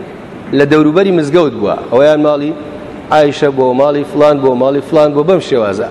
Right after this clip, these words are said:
ئەوان هاتوونەتە مزگەوت ئیعتیکافیان کردووە. بە خۆشتان نەزانن ناڕەحەتێتی ئیعتیکاف بۆ ژنان چەندێک ناڕەحەتە، بە تایبەتی لە ناو مزگەوتێکا پیاوی تیا بێ. بەڵام ئەوان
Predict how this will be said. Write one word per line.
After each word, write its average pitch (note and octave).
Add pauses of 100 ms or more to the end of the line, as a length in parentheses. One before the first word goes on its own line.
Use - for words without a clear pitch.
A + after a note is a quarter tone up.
ئەوان A#3 (580)
هاتوونەتە F3
مزگەوت F3
ئیعتیکافیان D#3+
کردووە. F#2+ (1600)
بە -
خۆشتان D#3
نەزانن D#3+
ناڕەحەتێتی C#3+
ئیعتیکاف D3
بۆ D3 (100)
ژنان F3 (100)
چەندێک G3+
ناڕەحەتە، C3+
بە A#2+
تایبەتی C#3
لە D#3+
ناو F3
مزگەوتێکا D#3+
پیاوی F3
تیا G2
بێ. E2+ (1300)
بەڵام C3
ئەوان E3+